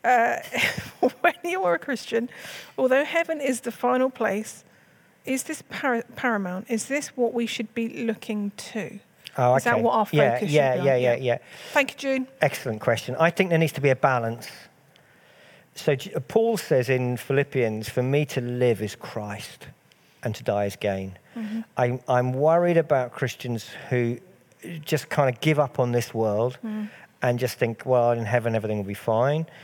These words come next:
Speaker 1: Mm.
Speaker 2: And they don't stand up for in-, against injustice. They don't try to, uh, change the things in this world. They don't try to, um, influence this world to make it better. And I think that's a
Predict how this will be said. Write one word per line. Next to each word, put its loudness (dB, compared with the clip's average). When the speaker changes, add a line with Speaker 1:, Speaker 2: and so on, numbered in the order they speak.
Speaker 1:
Mm. -6
Speaker 2:
And 0
they 4
don't 2
stand 2
up 0
for -4
in-, -4
against -2
injustice. 0
They 0
don't 0
try 0
to, -4
uh, -8
change 0
the -10
things -2
in -2
this -4
world. 4
They 2
don't 2
try 2
to, -2
um, 0
influence 0
this -8
world 0
to -8
make 0
it -12
better. -2
And -2
I -2
think -6
that's -4
a -20